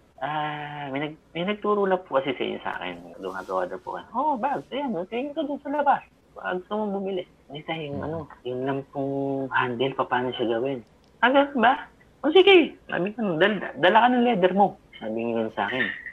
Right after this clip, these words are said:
Speaker 1: "Okay po." Labas ako ulit. Kinuha ko sa sasakyan. "O, ganito lang yan."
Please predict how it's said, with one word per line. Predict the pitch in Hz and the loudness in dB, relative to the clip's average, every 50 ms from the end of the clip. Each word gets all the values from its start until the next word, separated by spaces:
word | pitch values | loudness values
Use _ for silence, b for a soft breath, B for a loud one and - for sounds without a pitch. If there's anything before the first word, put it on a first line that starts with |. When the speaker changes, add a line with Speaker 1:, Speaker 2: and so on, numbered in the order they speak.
| - _ _ _ - | -18 _ _ _ 2
Speaker 1:
"Okay | 180 190 208 214 | 4 6 6 6
po." | 208 - 240 - - - - - - - _ _ - | 4 4 4 2 2 -2 -10 -20 -20 -20 _ _ -2
Labas | - 95 92 92 90 - | 2 2 2 2 2 2
ako | 104 98 104 107 110 120 | 2 4 6 6 6 8
ulit. | 160 175 143 - - - _ _ _ | 8 6 4 4 0 -8 _ _ _
Kinuha | - - 98 98 101 101 98 | -6 -2 2 4 6 6 6
ko | 104 | 6
sa | 110 117 107 | 4 2 2
sasakyan. | - 120 107 - 131 - 151 - - B B B B B B B _ - | 0 0 0 0 0 0 -2 -4 -4 B B B B B B B _ -2
"O, | 104 101 | 0 0
ganito | 95 98 104 107 104 117 | 2 2 0 0 0 0
lang | 113 113 127 139 147 | 2 2 2 2 2
yan." | 165 170 175 170 151 123 | 2 2 2 2 0 -2